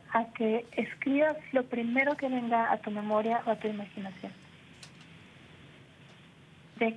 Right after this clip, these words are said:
quién o quiénes te has sentido celoso? ¿Y qué hacen?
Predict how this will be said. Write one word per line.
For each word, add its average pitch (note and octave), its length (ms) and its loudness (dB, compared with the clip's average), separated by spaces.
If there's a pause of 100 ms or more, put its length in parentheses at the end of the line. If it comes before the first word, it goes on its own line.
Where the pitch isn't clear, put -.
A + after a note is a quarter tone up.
(120)
quién D4+ 300 0 (160)
o A3+ 100 -4 (120)
quiénes A3+ 400 -2 (840)
te A#3+ 100 0
has A#3+ 140 2
sentido B3+ 520 0 (140)
celoso? G3+ 580 -4 (1600)
¿Y B3 100 0
qué - 260 -2
hacen? A3+ 420 -2